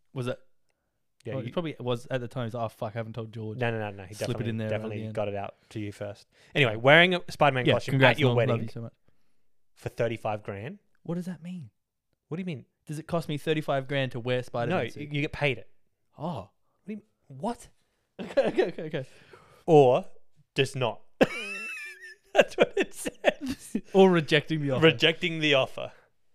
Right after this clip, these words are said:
Speaker 1: I'd take that offer, bro.
Speaker 2: Yeah, what, thirty-five grand? And yet, like,
Speaker 1: Imagine the conversation with, like, your misso,
Speaker 2: it
Speaker 1: like,
Speaker 2: pays for the wedding.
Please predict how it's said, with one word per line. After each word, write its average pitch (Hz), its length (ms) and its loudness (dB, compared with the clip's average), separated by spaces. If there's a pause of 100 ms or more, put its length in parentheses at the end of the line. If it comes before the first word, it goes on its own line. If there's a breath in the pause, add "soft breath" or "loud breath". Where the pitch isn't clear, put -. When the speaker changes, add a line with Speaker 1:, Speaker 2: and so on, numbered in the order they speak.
(100)
Speaker 1:
I'd - 140 -2
take 185 200 0
that 123 140 -6
offer, 113 220 -6
bro. 120 300 -8
Speaker 2:
Yeah, 196 100 -10 (100)
what, - 200 -18
thirty-five 170 320 -14
grand? 208 340 -6
And 156 120 -6
yet, 147 200 -2
like, 135 180 -4
Speaker 1:
Imagine 220 280 2
the 214 60 0
conversation 190 520 0
with, 165 140 -2
like, 139 200 0
your 143 100 -4
misso, 143 260 0
Speaker 2:
it 175 60 -2
Speaker 1:
like, 135 120 2
Speaker 2:
pays 285 160 4
for 226 80 -2
the 208 60 -4
wedding. 127 260 -8